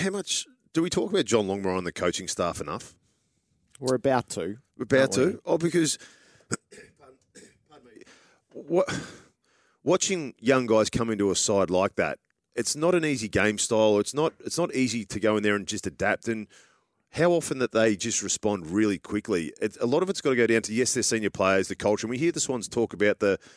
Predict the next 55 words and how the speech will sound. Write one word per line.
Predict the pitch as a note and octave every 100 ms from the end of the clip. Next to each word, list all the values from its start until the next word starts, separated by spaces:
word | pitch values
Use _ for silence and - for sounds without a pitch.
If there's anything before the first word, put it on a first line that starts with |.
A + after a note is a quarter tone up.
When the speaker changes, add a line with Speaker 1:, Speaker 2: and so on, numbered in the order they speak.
| - _ -
Speaker 1:
the |
Bloods | F#2+ A2 G#2+ -
culture | G#2+ A2+ - G#2+
and | G2+ F2+ - - - _
what | A2+
they | A2+ G#2+
expect | - - A#2
from | - G2
one | G2+
another. | E2+ G#2+ F2 D2 - _
But | B2 B2+
it's | A#2 -
so | - E3 E3
important | A#2 - B2 G#2
from | G#2
a | E2+
coach | - G#2+ - -
to, | A#2 G2+
to | - G#2+
come | B2 A2+
in | A2
and | G2+ F2
just | A#2+ - -
simplify | B2+ C3 - A#2
things | G2+ G#2 G2+
so | A#2+ G#2+ G#2 - _
whoever | C#3 E3+
comes | D#3+ D3 A#2+
in | A2+ G#2+ F#2 _ _ _ _
can | B2
play | C#3+ B2+
their | G2+
role. | F#2+ D2 - - -
They | A#2
don't | C3 E3+
have | -
to | D#3
do |
anything | D3+ - C#3
special. | - A#2 A2+ B2+
It | G#2+
just | A2+ -
goes | A#2+ A2+
in | A2
there | G#2+ G#2+
and | G#2 - - _ _
just | B2 -
a |
simple | B2 - E3 C#3
game | B2+ B2
of | E2+
football. | - - G#2+ G#2
And, | G#2 G#2
and | B2 A2
football's | E3 - F3+ E3